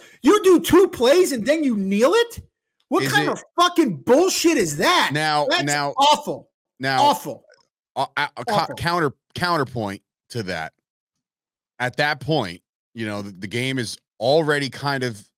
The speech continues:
Speaker 2: you could feel, there's, there's just a feeling in the air. Let, hold on, hear me out, Brad. <laughs> There's a feel in the air that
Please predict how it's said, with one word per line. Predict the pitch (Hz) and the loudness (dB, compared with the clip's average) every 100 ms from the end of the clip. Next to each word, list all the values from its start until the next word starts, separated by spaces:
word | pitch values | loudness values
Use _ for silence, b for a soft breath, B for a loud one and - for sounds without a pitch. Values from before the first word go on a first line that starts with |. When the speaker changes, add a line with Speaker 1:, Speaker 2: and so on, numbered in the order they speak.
| _ - | _ -16
Speaker 2:
you | 113 | -12
could | 110 | -12
feel, | - - 185 185 95 69 _ | -14 -8 -4 -2 -4 -6 _
there's, | 98 120 104 | -8 -6 -6
there's | 95 120 | -8 -10
just | 98 90 | -10 -12
a | 113 | -12
feeling | - 185 196 185 | -6 -4 -4 -4
in | |
the | 160 | -4
air. | 131 | -4
Let, | 123 135 | -6 -6
hold | 107 139 185 | -6 -6 -8
on, | 120 | -8
hear | 110 | -8
me | 156 196 | -8 -10
out, | 101 73 _ _ | -10 -12 _ _
Brad. | - - - - - | -20 -20 -20 -20 -20
<laughs> | - - 127 | -20 -20 -8
There's | 131 147 | -6 -6
a | |
feel | 131 - 214 214 | -8 -10 -4 -4
in | 196 | -4
the | 185 156 | -6 -4
air | 110 95 - _ _ - | -4 -6 -12 _ _ -6
that | 123 | -6